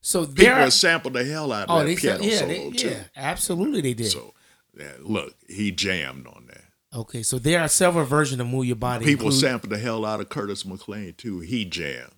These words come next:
Speaker 2: too.
Speaker 1: Oh, yeah. Well, we, we know who samples some of Curtis stuff, too. And
Speaker 2: Yeah.
Speaker 1: so we, we're not gonna go into that, though. But,
Speaker 2: <laughs>
Speaker 1: but Marshall, there are several versions of Move Your Body,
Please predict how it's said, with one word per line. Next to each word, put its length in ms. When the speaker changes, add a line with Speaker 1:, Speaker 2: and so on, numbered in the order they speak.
Speaker 2:
too. 200
Speaker 1:
Oh, 160
yeah. 140
Well, 160
we, 180
we 160
know 300
who 160
samples 480
some 180
of 60
Curtis 320
stuff, 240
too. 220
And 120
Speaker 2:
Yeah. 260
Speaker 1:
so 120
we, 120
we're 160
not 120
gonna 160
go 160
into 200
that, 220
though. 160
But, 1000
Speaker 2:
<laughs> 100
Speaker 1:
but 140
Marshall, 380
there 220
are 60
several 320
versions 360
of 100
Move 180
Your 120
Body, 440